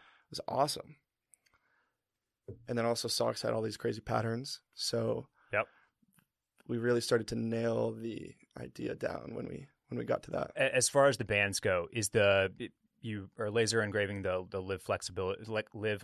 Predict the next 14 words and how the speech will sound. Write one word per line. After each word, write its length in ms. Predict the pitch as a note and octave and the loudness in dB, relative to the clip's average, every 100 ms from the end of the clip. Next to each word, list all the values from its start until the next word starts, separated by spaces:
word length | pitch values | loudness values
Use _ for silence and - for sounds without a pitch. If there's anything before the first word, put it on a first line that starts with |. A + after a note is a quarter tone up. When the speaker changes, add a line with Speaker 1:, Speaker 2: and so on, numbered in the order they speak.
| - | -10
Speaker 2:
flexibly 680 | - G#2 - G#2 G2 G2 F#2 G2 | -8 -6 -4 -4 -2 -2 -2 -4
on 160 | G2 | -4
there. 260 | G2 F#2+ F#2 | 0 0 0
Is 140 | - G#2+ | -2 2
that 200 | G#2+ - | 2 2
kind 180 | A2+ A2+ | -2 -2
of 160 | G2+ - | -2 -6
what, 380 | G2 G2 F#2+ F#2 _ _ _ _ | -2 2 2 0 _ _ _ _
uh, 80 | A#2+ - | -2 -2
aside 340 | - - A2+ A2 | 0 4 4 4
from 140 | A2 | 0
design 360 | G2 F#2+ F#2+ F#2+ | -2 0 2 0
and 100 | F2+ | 0
style, 600 | - G#2 F#2+ F#2 F2+ | 2 4 4 2 -2